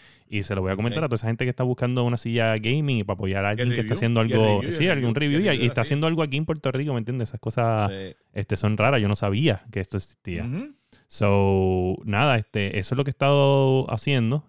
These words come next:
Speaker 1: Este, y por ahí está Oliver Oliver, que es el Popper, nosotros le decimos el Popper.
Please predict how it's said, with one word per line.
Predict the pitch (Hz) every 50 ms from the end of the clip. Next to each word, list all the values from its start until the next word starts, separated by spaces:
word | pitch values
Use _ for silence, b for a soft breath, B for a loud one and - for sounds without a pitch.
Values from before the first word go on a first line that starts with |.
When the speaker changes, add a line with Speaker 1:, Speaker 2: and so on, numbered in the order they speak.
| -
Speaker 1:
Este, | - 104 95 - _ - 107 98 98 98 101 -
y | - 151 139 139
por | 120 117 120 120 117
ahí | 113 117 123
está | 123 - 165 160 - -
Oliver | 143 151 170 196 185 185 190 175 - -
Oliver, | 180 175 160 135 117 107 95 104 101 113 139 - b b b b b b b b b _
que | - - 113 110 110 110 110 110 107 107 107 107 - -
es | 113 107
el | 143 143 131 120
Popper, | - - 139 131 - 117 104 101
nosotros | 98 101 101 110
le | 117 123
decimos | 120 - 127 127 113 117
el | 117 107
Popper. | - - 131 120 110 - 95 90 92 -